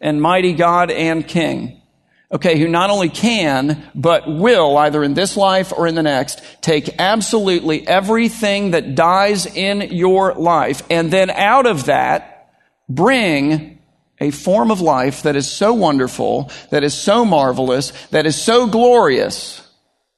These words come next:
that if you were given the opportunity to go back and rewrite your life and write some of that stuff out,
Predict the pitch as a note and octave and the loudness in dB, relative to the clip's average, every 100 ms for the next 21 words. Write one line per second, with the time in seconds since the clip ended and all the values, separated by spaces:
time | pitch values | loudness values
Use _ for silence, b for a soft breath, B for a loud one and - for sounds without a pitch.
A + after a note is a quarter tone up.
0 | _ _ _ _ _ _ _ - C3+ E3+ | _ _ _ _ _ _ _ -6 -4 -2
1 | G#3 F3+ F#3 F3+ E3 E3+ E3 - E3 D3+ | -2 -2 -2 0 0 0 -2 -2 -2 0
2 | C#3 C3+ C#3+ D3 D#3 C#3+ A#2+ D#3 E3 E3 | 0 -2 0 0 0 -2 -2 -2 0 0
3 | D#3 E3+ D3 C3 C#3 C#3+ D3+ F#3 - G#3+ | -2 -2 0 0 0 0 0 0 -2 -2
4 | G#3+ G3+ G3+ - F#3 F#3 F#3+ F3+ G#2+ - | 2 0 0 0 0 2 0 0 -2 -8